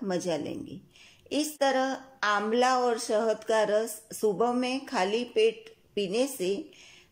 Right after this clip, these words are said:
थोड़े ही दिनों में शरीर में ठंडक हो जाती है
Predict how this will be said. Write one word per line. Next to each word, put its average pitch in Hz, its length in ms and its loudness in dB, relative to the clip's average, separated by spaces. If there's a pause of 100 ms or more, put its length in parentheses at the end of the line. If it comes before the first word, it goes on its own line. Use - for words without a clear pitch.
(120)
थोड़े 262 260 8
ही 285 100 2
दिनों 214 340 0
में 233 380 -4
शरीर 214 400 0
में 220 200 -2
ठंडक 233 420 0
हो 214 100 6
जाती 190 520 0
है 277 420 -8